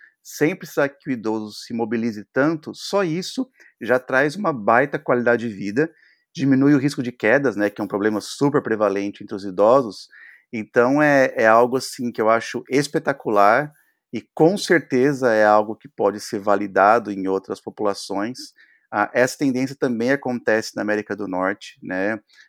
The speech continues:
Ah, tem muita gente que diz, né, Joyce, que a pandemia, né, do, do, do covid acabou,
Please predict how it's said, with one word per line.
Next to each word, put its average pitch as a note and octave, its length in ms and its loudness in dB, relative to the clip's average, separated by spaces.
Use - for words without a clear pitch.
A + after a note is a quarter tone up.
Ah, F#2 480 -2
tem A#2 100 -6
muita D3+ 160 0
gente D3 160 -2
que - 80 -8
diz, A#2+ 360 -2
né, A2 260 -2
Joyce, F#2+ 340 -4
que F#2+ 440 -6
a F2+ 140 -4
pandemia, A2 600 -2
né, G#2 260 -2
do, F2+ 420 -8
do, F#2 180 -10
do F#2 80 -14
covid G2+ 520 -8
acabou, G2+ 540 -2